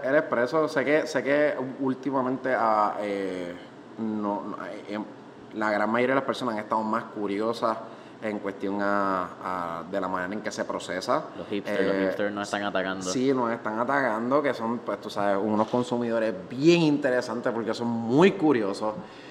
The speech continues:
Speaker 1: Eh, pero yo soy una persona clásica, mano, desde, desde lo que consumo hasta, hasta lo que vendo. Me gusta, me gusta todo lo clásico y obviamente darte un, un espresso, un demitaza hablando con alguien es algo que...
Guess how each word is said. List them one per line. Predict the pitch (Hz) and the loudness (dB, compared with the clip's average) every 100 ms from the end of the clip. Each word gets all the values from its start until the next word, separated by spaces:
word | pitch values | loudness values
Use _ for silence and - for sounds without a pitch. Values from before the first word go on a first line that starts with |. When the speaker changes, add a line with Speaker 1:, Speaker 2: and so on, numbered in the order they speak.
| - - | -12 -2
Speaker 1:
Eh, | 117 113 117 113 | 2 4 4 2
pero | 165 208 233 214 - 143 | 4 6 8 6 2 2
yo | 143 147 156 | 6 6 6
soy | 160 156 156 | 2 0 2
una | 147 139 | 4 4
persona | 139 139 139 123 | 4 2 2 4
clásica, | 110 104 110 98 | 4 2 0 -2
mano, | 101 101 101 | 0 0 2
desde, | 101 98 107 104 | 0 2 2 2
desde | 98 104 104 | 2 0 0
lo | 104 107 | 2 0
que | 107 | 0
consumo | 104 104 98 - 202 226 226 175 | -2 -4 -2 2 4 8 8 8
hasta, | 127 - 113 107 101 95 104 | 6 4 6 6 6 4 0
hasta | - 104 | 0 0
lo | 101 | 0
que | 98 | 2
vendo. | 101 104 101 85 82 95 | 2 2 0 -4 -8 -6
Me | 95 | -2
gusta, | 104 - 135 135 131 123 110 104 98 | 0 4 8 10 10 8 6 2 -2
me | 98 | -4
gusta | 101 113 - | -4 -4 -4
todo | 160 175 | 0 0
lo | 196 | 0
clásico | 151 190 160 | 0 0 0
y | 120 107 | 2 0
obviamente | 107 117 160 170 160 143 - - - | 0 0 0 2 2 2 -2 -12 -2
darte | 117 120 156 | 0 2 2
un, | 165 | 2
un | 165 160 160 160 | 2 0 0 2
espresso, | 151 143 139 156 156 | 0 2 4 4 4
un | 139 131 | 2 2
demitaza | 143 143 135 143 135 | 4 4 4 2 2
hablando | 117 117 127 | 0 0 -2
con | 123 127 | -2 0
alguien | 131 131 117 | 0 0 -2
es | 107 | -4
algo | 107 110 113 | -4 -2 -2
que... | 98 104 95 90 | -2 -2 -4 -6